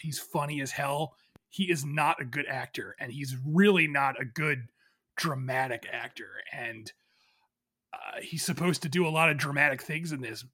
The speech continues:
movie, and he's really bad at it. He basically just yells the entire time. And I, I, it's just, it, it, it just felt like a complete mess from start to finish. I was just watching, like, the opening scene is cool,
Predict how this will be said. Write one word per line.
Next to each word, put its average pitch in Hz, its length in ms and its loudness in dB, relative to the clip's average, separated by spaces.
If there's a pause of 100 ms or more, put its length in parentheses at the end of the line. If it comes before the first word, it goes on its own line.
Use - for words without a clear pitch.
movie, 131 340 -8
and 139 120 -8
he's 120 260 -8 (120)
really 156 400 4
bad 123 380 2
at 104 180 -4
it. 104 140 -8
He 143 120 -6
basically 143 300 0
just 131 180 -6
yells 110 640 -6
the 117 140 -10
entire 110 460 -10
time. 98 440 -12 (800)
And 131 480 -4 (500)
I, - 180 -4 (160)
I, - 140 0
it's - 160 -2
just, - 280 0
it, 170 120 0 (120)
it, 170 200 -4
it 185 160 -2
just 208 200 0
felt 165 360 0
like 165 120 0
a 143 60 -2
complete 139 580 -8
mess 127 420 -4
from 117 180 -10
start 127 380 -4
to 123 60 -14
finish. 104 460 -10
I 120 40 -8
was 127 100 -8
just 127 140 -6
watching, 131 360 -6
like, 156 180 -8
the 175 240 0
opening 208 440 4
scene 208 320 2
is 190 140 0
cool, 202 480 4